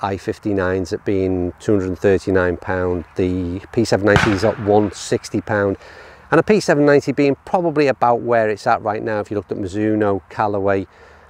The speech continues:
um, TaylorMade's premium irons, then they're gonna be in and around that sort of one sixty number per club. So these are half the price. And people talk about how expensive golf is to play, and yes, it's a very expensive sport,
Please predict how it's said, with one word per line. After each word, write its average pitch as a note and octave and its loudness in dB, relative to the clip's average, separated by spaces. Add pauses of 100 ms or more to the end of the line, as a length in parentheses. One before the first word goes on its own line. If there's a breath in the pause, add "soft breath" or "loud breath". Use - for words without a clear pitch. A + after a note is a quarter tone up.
(120 soft breath)
um, F#2+ 0 (100)
TaylorMade's G2+ -2
premium G#2 0
irons, G#2+ -2
then G#2+ -2
they're G#2 0
gonna A#2+ 0
be A2 -4 (120)
in B2+ -2
and G#2 0
around G2+ 0
that - -8
sort G2 -4
of F#2+ -4 (120)
one G2 -4
sixty - -8
number F2+ -4
per F2+ -4
club. - -8
So - -6
these D#3+ 2
are D3 0 (100)
half B2 -2
the - -4
price. F2+ -2 (540 loud breath)
And G2+ -4
people C#3 2
talk B2 2
about G2+ 2
how G#2+ -4
expensive G2+ -8
golf F#2+ -4
is G2+ -8
to - -10
play, G#2+ -4
and F#2+ -6
yes, A2+ -2
it's - -14
a G#2 -2
very G2+ 0
expensive F#2+ -6
sport, A2 0